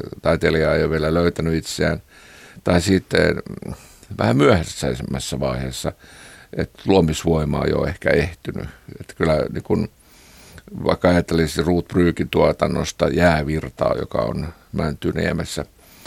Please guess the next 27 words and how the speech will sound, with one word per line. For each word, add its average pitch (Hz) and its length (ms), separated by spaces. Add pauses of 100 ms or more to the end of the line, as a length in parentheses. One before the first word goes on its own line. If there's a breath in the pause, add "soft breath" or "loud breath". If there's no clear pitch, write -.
(440 loud breath)
paraatipaikalla, 82 800
niin 69 220 (300 loud breath)
sitähän - 340
on - 60
tehty 82 280
kymmenisen 76 640
vuotta 73 440
ja, 58 200 (920 loud breath)
ja - 60 (500)
työ 101 240
on 76 160
sinänsä 82 600 (160)
hieno, 95 500 (840 loud breath)
mutta - 200
tietysti 87 260
sopii 85 380
kysyä, 85 440
että - 180
onko 78 260
se - 140
tehty 82 380
vähän 78 200
niin 71 80
kuin - 140
Virkkalan 80 440
kuoleman 80 420
jälkeen 87 500